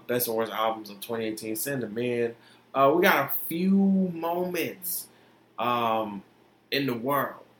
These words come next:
right? Few moments in twenty eighteen that happened. So one of the moments that stuck out to me for real,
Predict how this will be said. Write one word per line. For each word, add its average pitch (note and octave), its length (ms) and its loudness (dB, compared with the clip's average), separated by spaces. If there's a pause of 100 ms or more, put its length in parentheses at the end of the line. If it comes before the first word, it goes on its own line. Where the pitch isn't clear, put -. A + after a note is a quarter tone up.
(240)
right? A#2+ 420 -4
Few C#3+ 220 -2
moments B2+ 420 -2
in - 60 -20
twenty B2 300 -4
eighteen A#2+ 340 -6
that G#2 160 -2
happened. A#2+ 400 -6
So A2 400 2
one B2+ 180 -2
of E3 80 -4
the C#3+ 80 -2
moments C3 380 -2
that G2 120 -8
stuck A2 240 -6
out G2 180 -6
to - 120 -20
me G2+ 120 -8
for - 260 -20
real, D2+ 160 -12